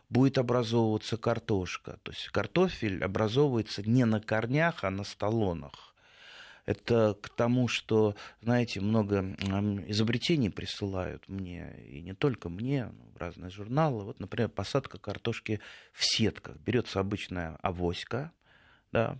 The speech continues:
продовольственная. Туда внутрь закладывается картошка, эта авоська, значит, сажается вместе с картошкой. А, и вот якобы там на-,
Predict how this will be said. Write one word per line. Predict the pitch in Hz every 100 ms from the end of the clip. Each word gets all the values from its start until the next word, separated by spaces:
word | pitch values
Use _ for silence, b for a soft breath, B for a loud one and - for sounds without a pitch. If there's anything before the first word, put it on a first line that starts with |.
| _
продовольственная. | - 104 107 107 - - 95 82
Туда | - 113
внутрь | 95 110 - 90
закладывается | 85 101 - 95 87 90 -
картошка, | 107 - 220 - 131
эта | 139 95
авоська, | 95 127 - 95
значит, | 101 - -
сажается | - 113 117 82 - 69
вместе | 82 71 -
с | -
картошкой. | 90 - 82 - - 78 B B B B B
А, | 90 90 90 90 -
и | 127 147 -
вот | 104 -
якобы | 131 117 - 82 87
там | - 95 76
на-, | 50 101